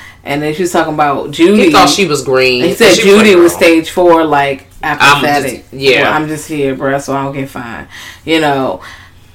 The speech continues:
Speaker 1: And I was like, "Okay." this
Speaker 2: Everybody
Speaker 1: is
Speaker 2: else, like,
Speaker 1: different.
Speaker 2: "I don't give a fuck
Speaker 1: People,
Speaker 2: about
Speaker 1: yeah,
Speaker 2: none
Speaker 1: he
Speaker 2: of
Speaker 1: gives
Speaker 2: it."
Speaker 1: people different attitudes towards the patients in there.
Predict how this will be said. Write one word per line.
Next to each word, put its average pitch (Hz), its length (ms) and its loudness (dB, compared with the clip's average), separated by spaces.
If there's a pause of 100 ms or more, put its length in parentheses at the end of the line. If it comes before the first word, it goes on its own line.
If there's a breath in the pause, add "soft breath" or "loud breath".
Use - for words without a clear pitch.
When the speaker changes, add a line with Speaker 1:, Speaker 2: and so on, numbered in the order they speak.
(120)
Speaker 1:
And 151 280 -2
I - 300 0
was 180 100 2
like, 147 140 2
"Okay." 147 340 -4
this - 180 -14
Speaker 2:
Everybody 151 360 2
Speaker 1:
is 147 40 2
Speaker 2:
else, 147 200 2
like, 135 120 0
Speaker 1:
different. 143 100 0
Speaker 2:
"I 139 40 0
don't 143 80 -2
give 123 100 2
a - 60 4
fuck - 100 0
Speaker 1:
People, 165 120 4
Speaker 2:
about 165 100 4
Speaker 1:
yeah, 156 120 4
Speaker 2:
none 131 100 0
Speaker 1:
he - 40 2
Speaker 2:
of - 60 -2
Speaker 1:
gives 180 200 2
Speaker 2:
it." 208 60 0
Speaker 1:
people 175 160 0
different 156 360 -2
attitudes 147 540 -2
towards 139 760 -2
the - 160 -10
patients 135 520 -8
in 123 160 -12
there. 90 320 -12